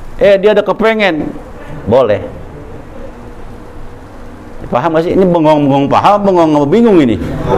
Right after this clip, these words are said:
Bengong paham? Paham? Au, ah, gelap. Ya? Jadi harus dipahami. Kadang-kadang di kantor suka seperti itu kan,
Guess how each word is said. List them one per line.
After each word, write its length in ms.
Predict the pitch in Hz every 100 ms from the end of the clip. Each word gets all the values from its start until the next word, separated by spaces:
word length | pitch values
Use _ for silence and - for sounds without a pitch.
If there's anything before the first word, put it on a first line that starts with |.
| - 220 220 - - - - - - - -
Bengong 280 | 147 165 349
paham? 440 | 143 135 170 95 - - - 156 - 190 180 170 - - - -
Paham? 300 | 180 196 165 131 - - - - - - - - - - -
Au, 120 | 135
ah, 120 | 156 151
gelap. 240 | 139 160 160 - - - 151 - - - 262 - 262 - - - - - - 403 - 339 -
Ya? 140 | - 254 - - 156 - - - - -
Jadi 140 | 156
harus 160 | 214 196
dipahami. 500 | 180 156 175 202 185 160
Kadang-kadang 400 | 165 165 196 196
di 80 | 175
kantor 320 | 160 185 185
suka 220 | 170 175
seperti 340 | 139 165 165 190
itu 100 | 147
kan, 320 | 160 220 -